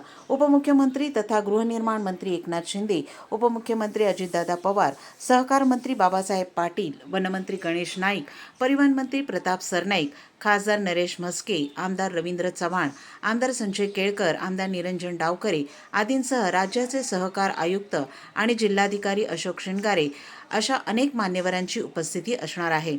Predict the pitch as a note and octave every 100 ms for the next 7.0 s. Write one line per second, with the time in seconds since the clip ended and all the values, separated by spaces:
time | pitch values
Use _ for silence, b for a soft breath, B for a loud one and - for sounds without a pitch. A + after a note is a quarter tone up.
0 | G#3 C4+ D4 B3 B3 A#3+ A3+ G#3+ G#3 C4+
1 | G#3 D#3+ A3+ A#3+ C4+ C4+ C4+ C#4 C#4 F#3+
2 | - G3 G3 G#3 E3+ F#3 F#3 F#3 F#3 F#3+
3 | F3 F3+ F3 E3+ E3 - - G3+ A3 G#3+
4 | C#3+ b b b - A#3+ B3+ C#4+ C#4 C#4
5 | A3+ F3+ F3+ G3 F#3 F#3+ G3+ F#3 G#3+ -
6 | F#3 D#3+ F3+ E3 E3+ A3 A3+ G#3+ G#3 E3+